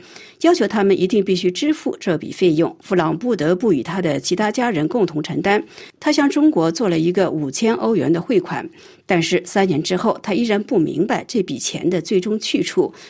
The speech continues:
不知道究竟起到了什么样的作用。在她的丈夫被逮捕之后，她担心害怕了近三年，不敢向媒体有任何表示，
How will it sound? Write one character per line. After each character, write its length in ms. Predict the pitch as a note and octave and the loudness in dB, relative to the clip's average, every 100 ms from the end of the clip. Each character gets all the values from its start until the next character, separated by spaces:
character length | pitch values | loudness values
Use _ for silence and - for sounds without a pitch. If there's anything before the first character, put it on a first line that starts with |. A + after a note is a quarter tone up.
| - | -8
不 60 | - | -2
知 160 | D#4 | 0
道 160 | D#4 C4+ | 2 2
究 180 | - C#4 | 0 0
竟 180 | C#4 A#3+ | 2 0
起 280 | G3 - A#2+ | 0 -4 -2
到 160 | G#3+ | 0
了 120 | F#3+ D3 | 0 -2
什 220 | - - | -4 -4
么 80 | F3+ | -2
样 160 | A#3 | 0
的 80 | D3 | 0
作 160 | F3 D3 | 0 2
用。 180 | E3 - - - - - _ | 2 0 -8 -20 -20 -20 _
在 140 | C#4 | -2
她 140 | C#4 C#4+ | 0 2
的 100 | C4+ | 4
丈 240 | E4 A3 | 4 4
夫 140 | - | 2
被 120 | F3 F3 | 0 0
逮 200 | D#3+ F3+ | 0 -4
捕 160 | A#2 | -4
之 160 | - G#3+ | -4 -2
后， 200 | B3 - | -2 -4
她 100 | - | -6
担 240 | F3+ G3+ G3+ | 0 2 2
心 300 | G3 G#3+ G#3 | 2 0 0
害 180 | A#3+ E3 | 0 -4
怕 200 | G#3+ D3+ | -2 -4
了 100 | D3 | -6
近 240 | - E3 | -6 -4
三 240 | F3 A#3+ C4+ | -2 2 2
年， 240 | D#3+ C3 - - - _ | 2 -2 -8 -18 -20 _
不 120 | D#4 | 0
敢 180 | C4+ C#3 | 0 0
向 160 | - F3+ | 2 4
媒 180 | E3 | 4
体 200 | G#3+ - | 2 -2
有 60 | C3 | -2
任 140 | F3 | 0
何 140 | E3+ D3 | -2 -4
表 180 | - - | -6 -8
示， 300 | - G3 | -4 -4